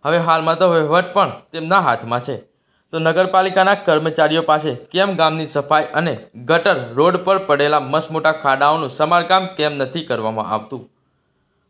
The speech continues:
ખોખરવાડા વિસ્તારમાં સફાઈ કર્મી મરજી મુજબ આવે અને ના પણ આવે, તો પણ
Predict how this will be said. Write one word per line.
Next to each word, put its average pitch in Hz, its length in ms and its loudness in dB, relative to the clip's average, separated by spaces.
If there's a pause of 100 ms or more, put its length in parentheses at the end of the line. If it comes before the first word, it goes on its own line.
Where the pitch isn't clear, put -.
(120)
ખોખરવાડા 202 580 2
વિસ્તારમાં 185 460 0
સફાઈ 165 300 0
કર્મી 175 300 0
મરજી 170 380 -2
મુજબ 185 300 2
આવે 165 260 2
અને 151 220 -4
ના 139 180 2
પણ 147 260 -2
આવે, 147 240 2 (400)
તો 190 240 -2
પણ 156 240 -2